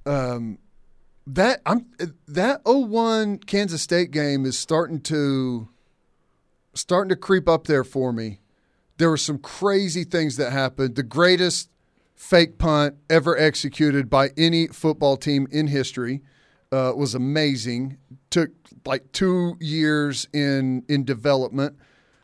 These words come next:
Um, it was the loudest I've ever heard that stadium. I've told, I've said this a, a hundred times on here.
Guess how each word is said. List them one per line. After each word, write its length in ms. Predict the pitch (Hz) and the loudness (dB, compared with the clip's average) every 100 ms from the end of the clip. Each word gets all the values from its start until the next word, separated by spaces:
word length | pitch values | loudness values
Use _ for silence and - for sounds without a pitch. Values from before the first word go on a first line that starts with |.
| _ _ - | _ _ -4
Um, 520 | 139 135 123 120 110 _ _ _ _ _ | 0 0 -2 -4 -8 _ _ _ _ _
it 120 | 185 185 | 2 4
was 260 | 180 123 - _ _ | 4 0 -8 _ _
the 180 | 143 160 | 0 2
loudest 520 | 143 190 214 196 - - | 6 6 6 2 -2 2
I've 280 | 160 190 - | 4 4 4
ever 260 | 180 170 160 | 2 4 2
heard 240 | 170 151 | 2 2
that 180 | 156 151 | 0 0
stadium. 640 | - 160 147 151 160 175 - _ | 0 2 2 2 0 -2 -8 _
I've 160 | 139 127 | -6 0
told, 320 | 175 160 135 | 0 0 0
I've 440 | 147 147 147 139 143 | 0 0 -2 -2 0
said 200 | 170 151 | -2 -2
this 200 | 156 151 | -2 0
a, 240 | 143 131 - | 2 0 -2
a 80 | 135 | -2
hundred 260 | 160 156 | -2 -2
times 300 | 165 151 135 | -2 -2 -2
on 140 | 147 139 | -4 -2
here. 320 | 143 143 | 0 -2